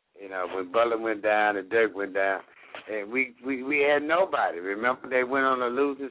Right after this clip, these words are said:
streak, and for weeks we talked about this. I, and I guess it took the whole team to step up. And just imagine if these guys hadn't, we hadn't had seven guys in double figures,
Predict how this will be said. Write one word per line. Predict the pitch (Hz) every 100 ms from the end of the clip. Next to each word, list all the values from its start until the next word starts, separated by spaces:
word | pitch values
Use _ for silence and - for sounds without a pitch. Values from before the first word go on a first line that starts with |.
| -
streak, | 147 147 - _ _ _ _ 101
and | 104 104
for | 107
weeks | 147 180 -
we | 147
talked | - 151 156 131
about | 110 104 -
this. | 101 92 _ _ _ -
I, | 117 104
and | 123
I | 123
guess | 131 156 170
it | 170 160
took | 180 165
the | 156
whole | 165 175 165
team | 190 196 170
to | -
step | - 127 123
up. | 123 120 _ _ _ _ _ 120
And | 120 117 _ _
just | 135 131 131
imagine | 135 175 170 156 139
if | 135 -
these | 143 131
guys | 143 143 139 127
hadn't, | 135 170 160 113 -
we | 135 160
hadn't | 147 170 151
had | 131 123 113 - _ _ _ _ _
seven | 135 123 117
guys | 117 117 113
in | 107
double | 113 117 104 -
figures, | 120 110